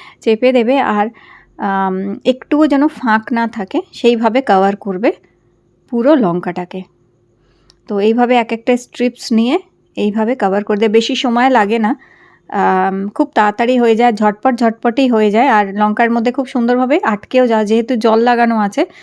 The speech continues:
ঝটপট আটকে যায়। আর দেখো কত সুন্দর পুরো লঙ্কাগুলোকে কভার করে ফেলেছি। আর এইভাবে আর একটাও আমি তোমাদের একবার দেখিয়ে দিই,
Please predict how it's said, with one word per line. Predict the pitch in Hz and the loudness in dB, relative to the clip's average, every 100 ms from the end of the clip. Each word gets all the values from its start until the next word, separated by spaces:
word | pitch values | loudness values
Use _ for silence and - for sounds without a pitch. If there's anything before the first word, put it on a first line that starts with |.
| - _ 208 | -20 _ -2
ঝটপট | 220 220 311 285 | -2 2 0 2
আটকে | 202 - 190 | -2 -4 -4
যায়। | 185 180 - - - | -4 -6 -12 -20 -4
আর | 202 202 | 0 2
দেখো | 208 196 208 | 0 0 -2
কত | 226 | 0
সুন্দর | 269 262 233 233 294 - | 0 0 0 2 0 0
পুরো | 247 254 | 0 2
লঙ্কাগুলোকে | 233 208 226 220 226 277 | 2 2 0 0 -2 0
কভার | 220 208 208 | 2 2 0
করে | 208 196 | -2 -4
ফেলেছি। | 196 196 190 190 311 - _ _ _ _ _ | -2 -4 -4 -2 -4 -4 _ _ _ _ _
আর | 196 190 190 | -2 -2 -2
এইভাবে | - 220 220 214 | 0 0 0 0
আর | 214 196 | 0 0
একটাও | 220 262 294 | -2 2 2
আমি | 247 | 2
তোমাদের | 220 214 202 202 | 0 -4 -2 -2
একবার | 196 208 202 | -4 -4 -4
দেখিয়ে | 202 202 220 220 | -4 -4 -2 0
দিই, | 311 | 0